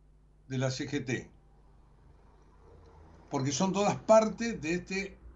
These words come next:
decreto de necesidad y urgencia que se va a recurrir a partir de hoy, me imagino yo, con, con muchísima más, este, fluidez. Así que ese sería el número dos de los temas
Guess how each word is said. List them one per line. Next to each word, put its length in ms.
decreto 600
de 80
necesidad 360
y 20
urgencia 420
que 80
se 120
va 100
a 40
recurrir 600
a 140
partir 320
de 120
hoy, 420
me 120
imagino 500
yo, 160
con, 360
con 160
muchísima 680
más, 340
este, 440
fluidez. 720
Así 240
que 100
ese 160
sería 280
el 100
número 520
dos 260
de 60
los 180
temas 320